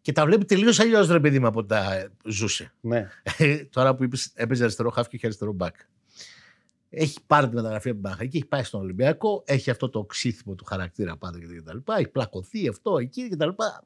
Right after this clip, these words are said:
Speaker 1: <laughs> Εμφανίζεται λοιπόν ο προπονητής και του λέει, «Ε, Μπάγεβιτς, ε,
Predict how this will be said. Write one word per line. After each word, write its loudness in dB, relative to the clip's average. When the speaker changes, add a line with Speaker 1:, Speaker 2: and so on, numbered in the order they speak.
Speaker 1:
<laughs> -6
Εμφανίζεται 2
λοιπόν -2
ο -4
προπονητής -6
και -20
του -14
λέει, -4
«Ε, -14
Μπάγεβιτς, -6
ε, -20